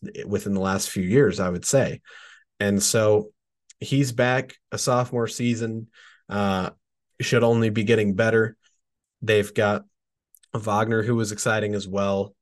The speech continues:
Um, and from there, you know, there's a lot of interesting, especially the guards,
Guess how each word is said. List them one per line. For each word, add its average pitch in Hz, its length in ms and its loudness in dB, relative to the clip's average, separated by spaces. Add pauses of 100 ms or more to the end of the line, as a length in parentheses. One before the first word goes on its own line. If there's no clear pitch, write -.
(380)
Um, 92 500 -6 (480)
and 110 260 0
from 107 260 0
there, 131 600 6 (240)
you 120 100 -2
know, 107 120 0
there's 107 180 2
a 113 60 0
lot 113 240 2
of 107 80 0
interesting, 104 760 -4
especially 143 380 2
the 104 100 -2
guards, 92 560 -4